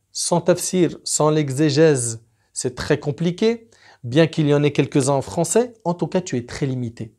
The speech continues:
Comprends qu'apprendre la religion en français, c'est être très, très, très limité. Et tu dépendras toujours des gens. Tu seras toujours là à dire, « Excuse-moi, euh, pour cette question-là, c'est quoi la réponse ?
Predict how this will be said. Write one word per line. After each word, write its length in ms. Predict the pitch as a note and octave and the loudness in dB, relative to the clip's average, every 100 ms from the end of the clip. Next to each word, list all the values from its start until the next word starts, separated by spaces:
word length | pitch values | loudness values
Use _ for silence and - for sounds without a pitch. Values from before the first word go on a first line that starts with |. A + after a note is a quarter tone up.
| _ _ _ | _ _ _
Comprends 520 | F3+ F3 - F#3 F#3+ | -4 -4 -2 -4 -4
qu'apprendre 480 | F#3 C3+ - D#3 B2 | -2 -4 -2 -2 0
la 40 | |
religion 460 | A#2+ B2+ B2 A#2 A#2 | 0 -2 -2 -4 -6
en 100 | A2+ | -8
français, 360 | - C3+ - D#3+ | -8 -6 -4 -2
c'est 160 | - | -2
être 280 | C3 - - _ _ _ | -4 -6 -14 _ _ _
très, 380 | - - - E3 | -12 -10 -6 -6
très, 340 | - - - C#3 | -8 -10 -8 -8
très 240 | - C#3 | -4 -4
limité. 480 | B2+ B2 A2+ A2+ - _ _ - - | -2 -4 -6 -10 -12 _ _ -20 -2
Et 180 | D3+ D3+ | 0 0
tu 160 | - | -2
dépendras 640 | D#3+ C3 D#3+ D#3 D#3 C#3 D3 | 0 2 2 2 2 2 0
toujours 460 | D3 E3 C#3+ D#3+ | 0 -2 0 0
des 140 | B2+ B2 | 2 0
gens. 220 | G#2+ - _ _ _ _ _ - | -2 -10 _ _ _ _ _ -8
Tu 80 | C#3 | -4
seras 180 | - | -2
toujours 240 | C#3 F3 E3 | 0 0 2
là 80 | D#3 | 2
à 80 | |
dire, « 220 | C3+ D3 D#3 | 2 -2 -6
Excuse-moi, 540 | - - C#3 D3+ D#3+ - _ _ - | -12 -4 -2 -2 -6 -10 _ _ -6
euh, 340 | - F3 E3 D#3 | -4 -6 -12 -8
pour 160 | D3+ | -6
cette 220 | - D#3 | -4 -6
question-là, 640 | - D3 - D#3 E3 - - _ | -4 -6 -4 -2 -2 -4 -14 _
c'est 160 | - - | -10 0
quoi 140 | F#3 | 2
la 60 | C#3+ | 2
réponse ? 480 | A#2+ C3 C3 - | 0 -4 -8 -8